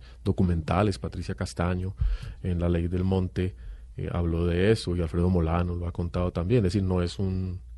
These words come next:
no es un misterio ni un secreto. Eh, ese, ese conocimiento que incluso muchos excombatientes tienen es algo que estamos buscando ahora recuperar como parte de la reparación. La gente que estuvo y, y que vivió todo ese proceso,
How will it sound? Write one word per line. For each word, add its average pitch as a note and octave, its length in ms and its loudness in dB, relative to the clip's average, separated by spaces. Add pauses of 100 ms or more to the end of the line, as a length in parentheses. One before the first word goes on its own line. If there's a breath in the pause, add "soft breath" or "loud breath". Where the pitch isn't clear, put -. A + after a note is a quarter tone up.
(140)
no F#2+ 140 2
es F2 60 -2
un G2 120 4
misterio G2+ 420 2
ni F#2+ 80 -2
un F#2+ 80 -2
secreto. B2+ 460 4 (800 loud breath)
Eh, F2+ 460 4 (520)
ese, G#2+ 400 4
ese A2+ 180 6
conocimiento G2 540 4
que A#2 100 2
incluso G2 260 2
muchos A2+ 320 2
excombatientes F2 680 -2
tienen G2+ 360 2
es G2+ 200 -2
algo G2+ 160 0
que F#2+ 60 -4
estamos F#2 300 -2
buscando F#2 380 -4
ahora F#2+ 180 -2
recuperar E2+ 580 -6
como F2+ 240 -4
parte F#2 320 -2
de G#3+ 60 2
la G3 100 0
reparación. F2 640 -4 (560 loud breath)
La F2 160 -6
gente F2 240 -4
que F#2+ 80 -6
estuvo G2+ 460 0 (180)
y, F2 400 -6
y F2 60 -8
que - 160 -6
vivió F2 580 4 (180)
todo G2 240 -2
ese G2 160 -6
proceso, G2 440 -6